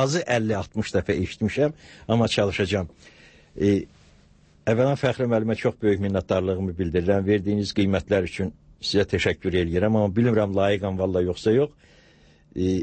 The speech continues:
hesab edirəm ki, avans var. Çox sağ olun Fəxri müəllim. E, E, Aristotel məntiqi ikili məntiqdir. Yəni, hər hansı bir müddəaya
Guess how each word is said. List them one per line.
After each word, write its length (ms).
hesab 300
edirəm 360
ki, 80
avans 440
var. 100
Çox 320
sağ 160
olun 160
Fəxri 240
müəllim. 220
E, 160
E, 160
Aristotel 540
məntiqi 580
ikili 380
məntiqdir. 680
Yəni, 320
hər 320
hansı 320
bir 240
müddəaya 1120